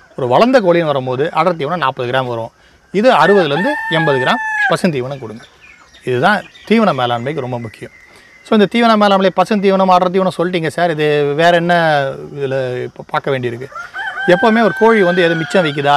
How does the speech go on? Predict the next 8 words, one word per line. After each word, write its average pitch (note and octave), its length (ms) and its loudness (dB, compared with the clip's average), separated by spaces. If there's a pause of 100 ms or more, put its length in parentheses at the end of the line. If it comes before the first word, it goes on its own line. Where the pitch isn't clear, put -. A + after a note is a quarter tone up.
(140)
இல்லையா, C#3+ 280 0
அதெல்லாம் C3+ 240 -2
கொஞ்சம் A#2+ 260 -6
பார்த்துக்கிட்டே C3 460 -2
தான் B2 140 -6
வரணும். A2+ 280 -12 (2000)
ஒரு G3 120 8 (340)
வேளை A3+ 160 4